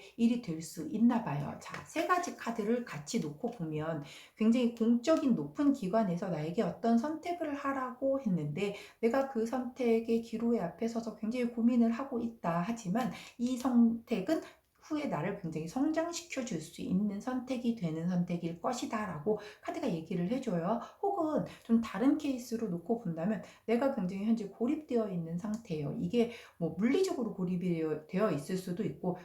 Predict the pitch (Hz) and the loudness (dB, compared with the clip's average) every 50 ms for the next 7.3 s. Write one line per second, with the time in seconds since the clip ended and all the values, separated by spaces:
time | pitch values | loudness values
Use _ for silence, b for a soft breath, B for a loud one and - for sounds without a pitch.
0 | B B - 359 370 370 381 381 381 381 381 339 - 269 208 175 - 160 151 151 | B B -10 -8 -8 -6 -6 -8 -8 -8 -8 -6 -4 -4 -4 -4 -4 -6 -6 -4
1 | 147 139 - - - _ - 165 156 156 160 160 - - - 156 156 165 170 - | -4 -6 -6 -8 -12 _ -4 -4 -4 -2 -4 -8 -10 -12 -10 -10 -8 -8 -6 -4
2 | - 339 349 349 320 - 160 143 170 180 - - 277 330 349 349 330 262 165 143 | -2 -2 0 0 -2 -2 -2 -2 -4 -4 -2 -2 -2 -2 -2 -2 -2 -2 -2 -2
3 | 143 151 175 - - - - 277 277 277 226 - - - - - 208 214 185 B | -2 -4 -4 -6 -10 -8 -6 -4 -2 -2 -2 -4 -4 -6 -4 -2 -2 0 -2 B
4 | B B B B B 185 202 214 214 214 285 294 294 - 302 269 240 214 190 190 | B B B B B -4 -2 0 -2 0 0 -2 -2 -2 -6 -6 -6 -8 -8 -8
5 | - 269 269 - - 311 320 311 - - - 208 226 247 240 247 240 233 202 180 | -6 -6 -6 -6 -4 -4 -4 -4 -4 -4 -4 -2 -2 -2 -2 -2 -2 -2 -2 -2
6 | 180 180 170 156 160 165 175 - 220 226 233 226 226 160 - - - - 156 156 | -2 -2 -2 -2 -4 -4 -4 -2 0 -2 0 -2 -2 -4 -6 -6 -6 -6 -4 -4
7 | 156 151 180 202 180 - | -4 -2 0 0 0 0